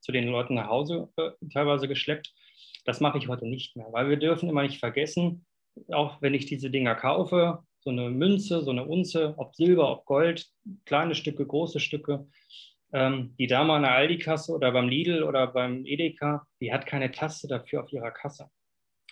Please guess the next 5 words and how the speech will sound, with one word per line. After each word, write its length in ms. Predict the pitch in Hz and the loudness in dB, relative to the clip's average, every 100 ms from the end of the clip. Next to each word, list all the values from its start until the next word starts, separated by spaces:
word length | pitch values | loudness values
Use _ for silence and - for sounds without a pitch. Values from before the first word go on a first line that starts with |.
| - - - | -16 -14 -10
Das 160 | 120 127 | -8 0
heißt, 400 | 156 170 - _ _ _ _ _ _ _ _ | 0 0 -6 _ _ _ _ _ _ _ _
ich 140 | - | -4
muss 220 | 131 175 170 | 0 0 0
es 160 | - | -8